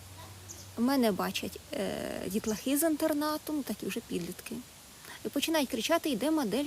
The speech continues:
дурочка». От уявіть, І я не знаходила спокою не вдома,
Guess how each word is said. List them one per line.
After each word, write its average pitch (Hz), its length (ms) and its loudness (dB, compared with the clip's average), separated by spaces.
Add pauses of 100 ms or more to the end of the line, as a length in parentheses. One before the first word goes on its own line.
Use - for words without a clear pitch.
(140)
дурочка». - 500 -8 (1600)
От 208 140 -2
уявіть, 277 380 4 (840)
І 233 60 2
я 254 160 6
не 226 120 4
знаходила 208 560 0
спокою 208 380 -4
не 208 100 -2
вдома, 381 460 4